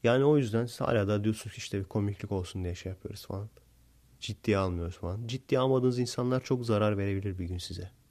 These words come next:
Evet, sanıyorum süremizin sonuna geldik arkadaşlar.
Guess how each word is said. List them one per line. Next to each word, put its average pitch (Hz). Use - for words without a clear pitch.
Evet, 98
sanıyorum 104
süremizin 98
sonuna 95
geldik 90
arkadaşlar. 92